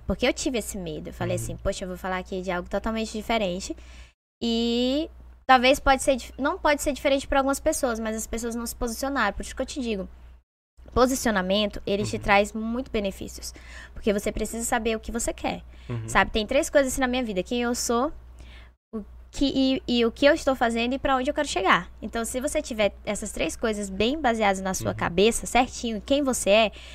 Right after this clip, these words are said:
Speaker 1: então, assim, qualquer pessoa que vai te dizer o que você é,
Speaker 2: E é mais
Speaker 1: vai
Speaker 2: simples,
Speaker 1: fugir,
Speaker 2: né,
Speaker 1: né?
Speaker 2: você tomar decisões quando você já tem um escopo definido,
Speaker 1: Já
Speaker 2: né?
Speaker 1: tem, é isso mesmo.
Speaker 2: É muito interessante esse ponto.
Speaker 1: Então, então, essas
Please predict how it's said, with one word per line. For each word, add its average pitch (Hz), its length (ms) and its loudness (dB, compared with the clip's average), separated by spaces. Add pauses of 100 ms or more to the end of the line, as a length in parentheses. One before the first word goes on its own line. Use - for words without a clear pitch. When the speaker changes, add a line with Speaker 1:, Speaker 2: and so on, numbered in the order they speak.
(300)
Speaker 1:
então, 247 180 2
assim, 269 180 2
qualquer 320 260 4
pessoa 320 220 2
que - 60 -6
vai 254 120 4
te 254 100 -4
dizer 220 220 -2
o - 20 -2
que 226 100 -8
você 214 220 0
é, 254 140 8
Speaker 2:
E - 20 12
é - 40 10
mais 214 180 6
Speaker 1:
vai 302 80 6
Speaker 2:
simples, 339 240 6
Speaker 1:
fugir, 277 180 8
Speaker 2:
né, 139 100 6
Speaker 1:
né? - 80 4
Speaker 2:
você 143 140 4
tomar 131 320 8
decisões 123 920 2 (280)
quando 123 320 0
você 123 340 2
já 131 160 8
tem 131 220 2
um 135 80 2
escopo 135 400 2
definido, 131 560 4
Speaker 1:
Já 113 80 4
Speaker 2:
né? 104 60 6
Speaker 1:
tem, 175 260 -4 (120)
é 190 140 -2
isso 175 220 -2
mesmo. 180 240 -2
Speaker 2:
É 117 40 -2
muito 117 180 -2
interessante 120 520 0
esse - 160 -14
ponto. 208 100 -6
Speaker 1:
Então, 247 360 2
então, 254 400 2
essas - 580 2